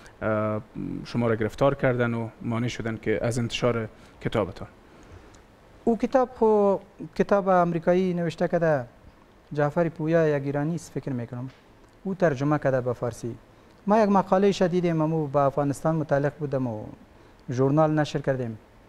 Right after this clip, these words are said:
Speaker 2: به هر حال او که اگه کس بخوانه به خواندن عیب نیستک.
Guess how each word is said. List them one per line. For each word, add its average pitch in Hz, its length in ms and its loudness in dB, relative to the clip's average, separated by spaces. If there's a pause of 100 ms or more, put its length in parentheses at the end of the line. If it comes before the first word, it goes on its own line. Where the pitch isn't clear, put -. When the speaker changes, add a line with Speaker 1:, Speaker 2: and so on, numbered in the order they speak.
(560)
Speaker 2:
به 131 80 2
هر 139 140 4
حال 135 240 2 (280)
او 135 400 4 (560)
که 135 120 2
اگه 135 200 2
کس 165 280 2
بخوانه 175 400 4
به 147 160 2
خواندن 160 440 2
عیب 151 240 2
نیستک. 135 360 -4